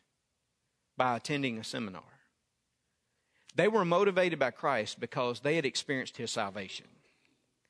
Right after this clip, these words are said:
And they wanted to just give witness to what Jesus Christ had done in their lives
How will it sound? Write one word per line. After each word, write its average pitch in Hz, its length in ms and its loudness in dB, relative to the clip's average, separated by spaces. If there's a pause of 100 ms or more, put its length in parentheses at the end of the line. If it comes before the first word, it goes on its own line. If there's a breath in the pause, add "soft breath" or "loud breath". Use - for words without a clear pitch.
(400)
And 135 120 -4
they 156 120 6
wanted 175 400 -4 (280)
to 131 120 -10
just 143 500 -2
give 123 200 -2
witness 120 600 -6 (680)
to 131 80 -6
what 120 240 0
Jesus 165 420 -6
Christ 139 440 -4
had 123 240 -10
done 95 360 -10 (1300)
in 151 160 -2
their 147 200 2
lives 98 640 -8